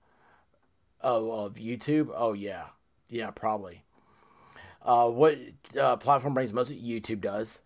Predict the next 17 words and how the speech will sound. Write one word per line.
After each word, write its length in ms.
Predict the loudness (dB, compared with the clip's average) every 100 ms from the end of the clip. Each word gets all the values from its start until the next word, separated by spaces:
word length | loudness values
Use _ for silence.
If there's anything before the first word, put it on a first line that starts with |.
| _
I, 200 | 4 4
and 300 | 4 2 4
I 120 | 6
absolutely 380 | 4 4 4 6
love 200 | 4 4
YouTube. 380 | -2 -8 -12 -14
I 280 | -2 0 0
mean, 200 | -2 -4
I 140 | -2 0
think 240 | 0 0
it's 140 | 0
a 80 | -2
great 420 | -4 -2 0 0
platform. 760 | -2 0 0 0 0 2 2 -4 -18 -20 -20 -20 -10
Uh, 480 | 0 2 2 0 -2 -6
it's 280 | -6 -6 -2
the 360 | 0 0 -2